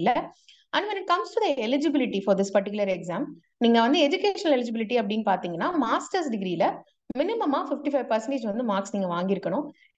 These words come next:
In case நீங்க வந்து எஸ் சி, எஸ் டி, பி W D or transgender கேண்டிடேட்டா இருந்தீங்க அப்படின்னா உங்களுக்கு five percentage relaxation இருக்கும்.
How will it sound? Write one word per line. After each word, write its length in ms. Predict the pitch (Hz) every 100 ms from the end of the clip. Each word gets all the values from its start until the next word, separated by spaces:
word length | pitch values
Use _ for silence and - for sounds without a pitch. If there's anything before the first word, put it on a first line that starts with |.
| 294
In 60 | 415 330
case 220 | 294 339 302
நீங்க 140 | 254 226
வந்து 140 | 226 269 214
எஸ் 120 | 214
சி, 80 | 247 226
எஸ் 100 | 226 240
டி, 80 | 220
பி 100 | 247 240
W 220 | 220 214
D 60 | 208 208
or 60 | 214
transgender 500 | 240 294 285 247 233
கேண்டிடேட்டா 360 | 208 196 196 202
இருந்தீங்க 280 | 196 196 190 185
அப்படின்னா 280 | 170 151 294
உங்களுக்கு 280 | 359 226 220
five 140 | 208 208
percentage 300 | 208 262 202
relaxation 520 | 190 190 196 190 170
இருக்கும். 240 | 170 339